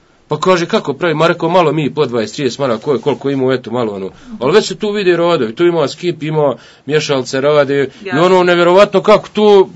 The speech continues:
Speaker 1: dešava se, sabralo se tu trideset ljudi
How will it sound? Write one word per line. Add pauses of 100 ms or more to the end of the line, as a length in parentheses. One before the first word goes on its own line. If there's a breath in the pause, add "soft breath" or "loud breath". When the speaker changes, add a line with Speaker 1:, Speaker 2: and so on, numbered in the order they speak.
(220 soft breath)
Speaker 1:
dešava
se,
sabralo
se
tu
trideset
ljudi